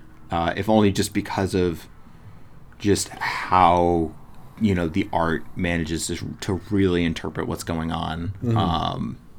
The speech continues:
Speaker 1: it's, yeah. I, have you ever read that by any chance?
Speaker 2: Uh, no, which is actually kinda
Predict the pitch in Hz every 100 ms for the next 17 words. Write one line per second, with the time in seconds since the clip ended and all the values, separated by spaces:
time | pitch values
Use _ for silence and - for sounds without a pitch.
0 | - - - - - - 98 87 82 -
1 | 113 113 - 113 117 147 196 139 95 92
2 | 117 123 - - - 120 120 127 120 117
3 | - - - - - 113 117 117 120 120
4 | 123 147 143 104 101 98 110 87 104 107
5 | 117 - 104 98